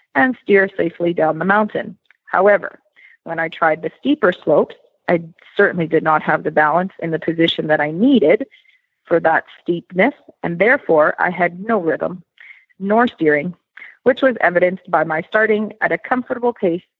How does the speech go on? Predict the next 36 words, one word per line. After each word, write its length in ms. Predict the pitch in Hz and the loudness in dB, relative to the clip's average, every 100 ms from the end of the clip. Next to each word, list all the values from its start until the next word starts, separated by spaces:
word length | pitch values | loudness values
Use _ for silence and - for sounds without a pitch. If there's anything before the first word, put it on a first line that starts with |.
| - | -4
picking 320 | 285 277 233 | -4 0 0
up 120 | 190 - | 0 -2
speed, 320 | - 165 160 - - | -10 -6 -6 -6 -6
loss 380 | 175 202 233 247 | 2 4 4 2
of 120 | 214 - | -4 -4
control, 540 | 190 - 156 151 - - | -8 -4 -2 -2 -6 -8
and 100 | 160 | -8
then 120 | 160 | -4
falling 360 | - 175 180 | 0 2 2
into 240 | 165 170 160 | -4 -6 -6
the 80 | 156 | -4
powder 340 | 165 156 160 | -2 0 -2
snow 260 | - 156 156 | -4 -6 -4
along 280 | 151 151 | -4 -6
the 100 | 151 - | -12 -2
sides 300 | 82 - - _ _ _ _ _ - | -2 -2 -8 _ _ _ _ _ -6
multiple 460 | - - - - - | -2 -2 -4 -8 -2
times. 340 | 247 208 - _ _ - - - _ _ - | -2 -2 -6 _ _ -20 -20 -20 _ _ 2
So 120 | 185 | 2
a 80 | 202 | 4
horse 320 | 330 208 226 - | 2 2 0 -8
without 400 | - 202 202 202 | -8 -2 0 0
rhythm 500 | 240 320 180 147 277 _ - _ | 0 -2 -2 -8 -8 _ -20 _
is 140 | 196 202 | -6 -6
trying 280 | - 202 208 | -2 0 0
to 100 | 202 | -8
first 400 | - 269 285 208 | 0 0 0 -2
balance 380 | 185 185 208 208 | 0 2 0 -4
itself 520 | - _ 202 143 175 - - | -14 _ -2 0 0 -6 -8
and 180 | 175 170 | -6 0
rider 380 | 190 170 151 - | 0 2 -2 -2
as 140 | 180 | -4
it 100 | 170 | -4
maneuvers 480 | 185 185 190 185 185 - | -6 -4 -2 -2 -4 -10
through 140 | 160 | -12
corners, 520 | - 233 208 135 - | -4 2 2 0 -8